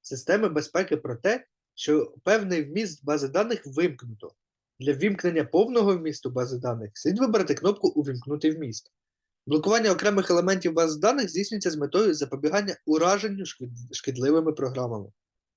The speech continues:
Для створення нової локальної версії баз даних слід при запуску Microsoft Access просто обрати пункт "Пуста база даних".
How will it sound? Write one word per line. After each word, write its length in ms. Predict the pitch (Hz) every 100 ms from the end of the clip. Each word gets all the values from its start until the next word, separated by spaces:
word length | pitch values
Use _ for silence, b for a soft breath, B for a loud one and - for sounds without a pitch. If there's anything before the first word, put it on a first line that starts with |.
| _ _ _ _ _ _ _ _ _ _ _ _ _ _ _ _ _ _ _ _ _ _ _
Для 100 | 156
створення 400 | 156 196 226 208
нової 320 | 185 175 247 294
локальної 440 | 233 180 175 156
версії 380 | 160 160 - 135
баз 180 | 131 131
даних 320 | 127 113 107 _ _ _ _
слід 500 | - 277 190 139 143
при 140 | 170
запуску 480 | 175 202 202 156 - 123 104 _ _ -
Microsoft 500 | 139 156 156 156 156
Access 420 | 151 311 311 - _ _ _
просто 260 | 311 - 233
обрати 260 | 220 190
пункт 280 | 156 269 -
"Пуста 280 | - 143 147
база 260 | 151 147 135
даних". 320 | 127 113